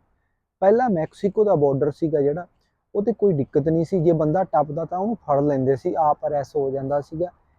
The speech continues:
ਕਹਿ ਲਓ ਵੀ ਬੰਦਾ ਕੈਂਪ 'ਚ, ਚੌਂਕੀਆਂ ਆਪਣੇ ਕਹਿ ਲਓ ਕੈਂਪ 'ਚ ਬੰਦਾ ਰਿਹਾ, ਉੱਥੇ ਥੋੜ੍ਹੇ ਦਿਨ ਰੱਖਿਆ, ਫਿਰ ਉਹਨਾਂ ਨੇ ਜ਼ਮਾਨਤ ਦੇ ਕੇ ਛੱਡਤਾ ਉਹ ਬੰਦਾ। ਪਰ ਹੁਣ ਟਾਈਮ ਬਦਲ ਚੁੱਕਿਆ।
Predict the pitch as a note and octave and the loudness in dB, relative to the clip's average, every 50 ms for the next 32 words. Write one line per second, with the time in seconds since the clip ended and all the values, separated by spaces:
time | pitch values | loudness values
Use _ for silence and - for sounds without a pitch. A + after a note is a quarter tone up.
0 | _ _ _ - E3 E3+ G3+ A3 G#3 G#3 G#3+ F#3+ D3+ D#3 D3+ C#3+ D3 D#3+ - - | _ _ _ 6 6 8 8 6 2 2 2 2 2 2 2 2 2 0 0 0
1 | D3 C#3 C#3 B2 - C#3+ - - _ - D#3+ C#3+ C3+ A2+ - D#3 D#3 D3+ D3+ D3 | -2 -2 0 -2 -2 -4 -4 -6 _ -2 -2 -2 -2 -2 -2 -2 0 0 -2 -2
2 | - D3+ D3+ C#3+ - _ _ - - _ _ - D#3 F3 F#3 - _ _ - D#3+ | -4 -4 -6 -6 -8 _ _ -20 -20 _ _ -2 0 0 -2 -4 _ _ -2 -2
3 | C#3+ C3+ - D3+ C#3 - D3 C3+ C3+ C3 C3 C3 B2+ B2+ B2+ A#2+ A2 C3 C3 C#3+ | -2 -2 -4 -6 -4 -4 -4 -4 -4 -4 -4 -4 -2 -2 -4 -4 -4 -4 -4 -4
4 | D#3+ D#3+ - - D3+ C#3 - C#3 C#3+ D#3+ D#3+ D#3+ D3+ C#3+ C3 B2+ - _ - C#3+ | -4 -8 -8 -8 -10 -6 -4 -2 0 0 0 0 -4 -4 -6 -6 -8 _ -12 -12
5 | C3+ C3 D3 D3 C#3+ C#3+ C#3 C#3+ D3+ D#3+ D#3+ C3+ C3+ C3 B2+ B2 A#2+ A#2+ G#2+ B2 | -10 -6 -4 -4 -2 -2 -4 -4 -4 -4 -4 -4 -6 -6 -8 -8 -10 -10 -10 -10
6 | A#2+ B2 A#2+ - - C#3+ - - D3 A#2 - - A#2+ A2+ G#2 G2+ A2+ G#2+ G#2+ G2+ | -8 -10 -10 -10 -12 -14 -8 -8 -8 -8 -8 -14 -20 -20 -20 -20 -20 -20 -20 -20
7 | F#2+ - - _ _ _ _ _ _ _ _ _ _ _ _ E3+ F3 F3 D3 E3 | -20 -20 -20 _ _ _ _ _ _ _ _ _ _ _ _ 6 6 6 4 0
8 | F3 F3+ F#3+ F#3+ - - _ _ _ D#3+ D3 D3 D3+ D#3 D3 C3+ A#2+ A2+ B2 B2+ | -2 -2 -4 -6 -8 -14 _ _ _ -2 0 0 0 0 -2 -2 -2 -2 -2 -4
9 | B2 - C#3+ - _ D#3 D#3 E3 | -4 -6 -8 -6 _ -4 -4 -4